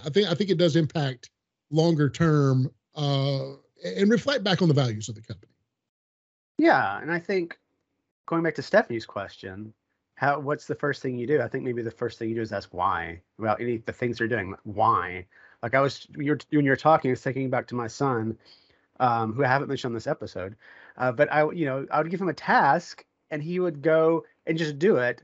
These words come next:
Speaker 2: but he wouldn't ask why. So when clients would give him a task, even if it was a stupid request, he would do it because that's what he was asked to do. He, he wasn't asking the question, "Why are you doing this? Why are we trying to accomplish this? What is our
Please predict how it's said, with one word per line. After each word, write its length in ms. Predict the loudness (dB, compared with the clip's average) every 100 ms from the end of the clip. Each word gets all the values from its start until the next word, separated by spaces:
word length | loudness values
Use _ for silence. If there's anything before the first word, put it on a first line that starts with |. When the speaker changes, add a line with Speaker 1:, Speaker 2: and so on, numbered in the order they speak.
| _
Speaker 2:
but 100 | -2
he 100 | 0
wouldn't 240 | -2 0
ask 240 | 0 0 -4
why. 460 | -6 -2 -4 -6 -18
So 160 | -6 -4
when 100 | -2
clients 340 | 0 2 2 2
would 80 | -2
give 120 | -2
him 100 | -4
a 60 |
task, 600 | -2 0 2 0 -6 -16 _ _ _ _ _ _ _ _ -4
even 180 | 0 2
if 40 |
it 20 |
was 100 | 2
a 60 | 0
stupid 520 | -4 -6 -4 -2 0
request, 640 | -2 0 4 4 4 -2 -14
he 140 | -6
would 160 | -4 -2
do 180 | 0 0
it 80 | 0
because 200 | -2 0
that's 180 | 0 0
what 100 | -4
he 120 | -2
was 140 | -2
asked 240 | -2 -2 -4
to 80 | -2
do. 280 | 0 0
He, 220 | -4 -8 -8
he 100 | -8
wasn't 300 | -4 0 2
asking 240 | 2 0
the 60 | -4
question, 360 | -2 -4 -6 -12 -20 _ -14
"Why 600 | -12 -2 4 6 4 0
are 180 | -4
you 180 | -4 -8
doing 320 | -10 -12 -14
this? 220 | -16 -18 -10
Why 280 | -2 0
are 120 | 0 0
we 120 | -4
trying 320 | -6 -6 -6
to 100 | -8
accomplish 480 | -10 -10 -10 -12 -18
this? 160 | -12 -4
What 140 | 0
is 120 | 0
our 180 | -2 -4